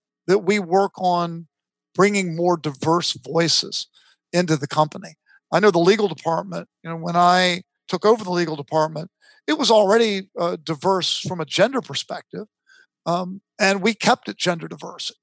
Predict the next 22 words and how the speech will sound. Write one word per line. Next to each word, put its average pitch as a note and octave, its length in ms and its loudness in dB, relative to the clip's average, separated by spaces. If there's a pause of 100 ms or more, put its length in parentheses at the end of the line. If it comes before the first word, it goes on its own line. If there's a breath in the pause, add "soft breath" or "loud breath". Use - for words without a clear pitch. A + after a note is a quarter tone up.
(160)
Literally G3+ 580 4 (160)
fifty, - 380 -4
when F#3 160 -2
I G#3+ 140 4
left G3+ 280 4
Airbnb's F#3 560 -4
legal F#3 220 0
department, D3+ 460 -8 (500 soft breath)
fifty-one G#3+ 540 2
percent G3 360 -2
women, F#3 300 -2
forty-nine E3+ 520 0
percent - 360 -8
men. - 140 -14 (1400)
However, G#3+ 520 4
when G3 140 2
I F#3+ 100 4
took - 240 -8
over C4 220 -2
the A3+ 80 -2
legal G3 220 2
department, F3 600 -6